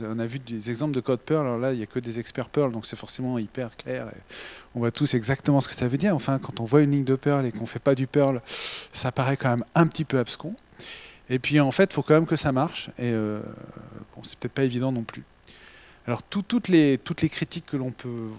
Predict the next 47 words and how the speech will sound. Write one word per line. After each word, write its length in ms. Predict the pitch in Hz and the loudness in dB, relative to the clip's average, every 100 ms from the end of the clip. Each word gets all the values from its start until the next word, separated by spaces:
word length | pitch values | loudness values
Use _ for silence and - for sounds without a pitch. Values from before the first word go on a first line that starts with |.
| 113 | -6
voir 220 | 123 123 | -2 2
là, 120 | 185 | 2
en, 300 | 156 - 117 | 2 -4 -10
en 120 | - 123 | -8 -2
fait, 340 | 185 - - 113 | -2 -2 -8 -4
moi, 160 | 127 | -4
je 80 | - | -2
pense 220 | - 139 | -4 -4
que 80 | - | -4
c'est 180 | - - | -8 -6
pas 140 | 117 | -8
des 100 | 110 | -8
critiques 440 | 117 127 - 190 - | -8 -6 -4 -4 -2
et 40 | |
on 60 | 117 | 0
va 100 | 107 | 0
voir 160 | 123 | -2
pourquoi. 400 | - 98 - 160 - - - - - - - | -6 -8 -4 -6 -8 -14 -12 -12 -14 -14 -8
Ben, 80 | 110 | -6
parce 160 | 113 | -6
qu'en 120 | - | -4
fait, 140 | 131 147 | 0 0
c'est 120 | 120 | -2
pas 160 | - 95 | -6 -6
vrai. 200 | 110 147 | -6 -8
C'est 80 | - | -12
pour 140 | - | -12
ça 100 | - | -8
que 40 | 123 | -4
je 40 | |
l'ai 80 | 110 | -4
mis 100 | 110 | -4
au 60 | |
positif 520 | - 123 117 - 143 110 | -4 -6 -6 -10 -10 -8
et 40 | |
pas 140 | - | -4
au 40 | 110 | -2
négatif 600 | 131 117 101 - 151 - | -2 -4 -6 -8 -8 -8
dans, 500 | - 117 110 104 98 95 - - - - - | -6 -4 -4 -6 -10 -16 -20 -20 -20 -20 -16
dans, 240 | 110 135 123 | -6 -4 -4
dans 160 | 123 | -4
le 120 | 120 110 | -4 -4
slide. 340 | - 92 95 - _ _ _ _ _ _ - - - - - - - - - | -8 -12 -16 -20 _ _ _ _ _ _ -18 -18 -18 -20 -20 -20 -20 -8 4
Donc, 140 | 160 | 6
en 80 | 180 | 6
fait, 320 | 175 233 233 | 8 8 8
euh, 220 | 190 175 | 6 6